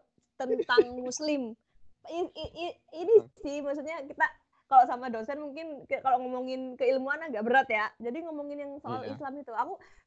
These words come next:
Speaker 1: kebetulan Pak Fajar pernah main ke tempat aku dan, dan beliau cerita bahwa memang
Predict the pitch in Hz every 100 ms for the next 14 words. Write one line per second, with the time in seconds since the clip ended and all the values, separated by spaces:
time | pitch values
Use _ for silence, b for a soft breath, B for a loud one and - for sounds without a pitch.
0 | - 247 240 285 370 294 269 339 339 294
1 | 311 254 226 254 254 233 - 240 240 233
2 | 214 175 - 247 226 220 208 214 220 240
3 | 311 - 349 - 277 247 214 240 277 277